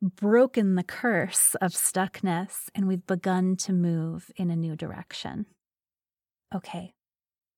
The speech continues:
The spell for getting unstuck is asking ourselves, "What do I want to do? What do I want to do right now in this moment?" And then accepting the answer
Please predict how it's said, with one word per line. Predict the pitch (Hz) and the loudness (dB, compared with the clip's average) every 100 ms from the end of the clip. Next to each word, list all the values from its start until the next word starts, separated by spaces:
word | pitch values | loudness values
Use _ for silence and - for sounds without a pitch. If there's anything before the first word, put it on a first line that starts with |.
| _ _ _ | _ _ _
The | 202 | -6
spell | - - 202 208 | -4 -2 0 0
for | - 226 | -2 -4
getting | 190 185 | -2 0
unstuck | 180 175 170 - 180 165 - - | 0 -2 -2 -2 -2 -6 -10 -8
is | 190 - - | -8 -6 -8
asking | 175 - 196 180 | -6 -4 -2 -2
ourselves, | 170 - 175 175 202 - - _ | -4 -6 -8 -8 -10 -12 -16 _
"What | 190 185 196 - - - _ - | -4 0 -2 -4 -14 -20 _ -4
do | 202 175 | -2 0
I | 170 | -2
want | 165 165 165 - - | -2 -4 -4 -8 -12
to | - 185 | -4 -4
do? | - 170 160 180 - _ _ _ _ _ | -2 -2 -2 -6 -12 _ _ _ _ _
What | - 190 - | 0 0 2
do | 233 | -2
I | 214 | 0
want | 208 190 185 - | 0 0 -2 -6
to | 185 | -8
do | - 165 160 - - | -4 -4 -6 -10 -12
right | 175 165 180 - | -8 -6 -6 -6
now | 180 180 | -4 -2
in | 175 170 | -2 -2
this | 170 - - | -4 -6 -6
moment?" | 160 160 180 190 _ _ _ _ _ _ _ - | -4 -6 -8 -14 _ _ _ _ _ _ _ -4
And | 196 185 | 2 2
then | 170 - - | 0 -4 -14
accepting | - - - - 190 - - 202 196 | -10 -8 -6 -2 -2 -4 -2 0 2
the | 185 - | 0 -4
answer | 160 170 - 214 247 277 | -8 -8 -8 -8 -8 -10